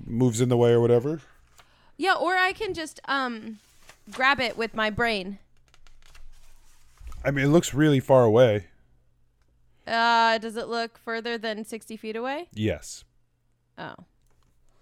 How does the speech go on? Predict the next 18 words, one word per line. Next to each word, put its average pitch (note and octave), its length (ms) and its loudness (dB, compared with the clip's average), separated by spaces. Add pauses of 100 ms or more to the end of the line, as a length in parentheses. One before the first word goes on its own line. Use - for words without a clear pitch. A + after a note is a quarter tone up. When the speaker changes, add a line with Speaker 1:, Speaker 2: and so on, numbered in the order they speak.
(640)
Speaker 2:
Well, G4 240 -8
when G4+ 220 -10
we're A4+ 400 -8
within, G#4 260 -12
like, F4+ 160 -12
sixty F4 320 -12
feet F4 200 -8
of C#4+ 100 -8
it, B3+ 100 -4
I A3 120 -2
can A#3+ 180 -10
grab A3 200 -4
it A3 60 -6
with G3 140 -10
my F#3+ 100 -8
brain. G3+ 320 -14 (840)
Speaker 1:
All B2+ 100 8
right. D#3 300 8